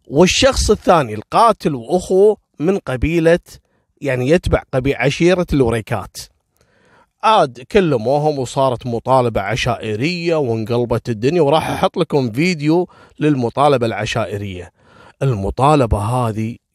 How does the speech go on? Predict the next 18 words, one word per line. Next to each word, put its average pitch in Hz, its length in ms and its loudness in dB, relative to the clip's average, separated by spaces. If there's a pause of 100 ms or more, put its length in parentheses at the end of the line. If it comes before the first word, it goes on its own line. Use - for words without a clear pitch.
(120)
كان 117 380 -2
لها 117 400 0 (100)
صيت 131 720 -4 (600)
كبير 117 400 0
جدًا 123 680 -2 (480)
تدخلوا 117 640 -4
فيه 135 400 -2 (420)
غالبية 127 880 0
وجهاء 113 680 -2 (440)
القبائل 110 760 -4 (100)
الأخرى 113 560 -4
علشان 123 560 -4
يسوون 113 460 -2
هدنة 117 520 -2 (420)
بين 123 380 -2 (320)
اله-، 120 240 0 (140)
القبيلة، 123 500 0
عشيرة 113 460 0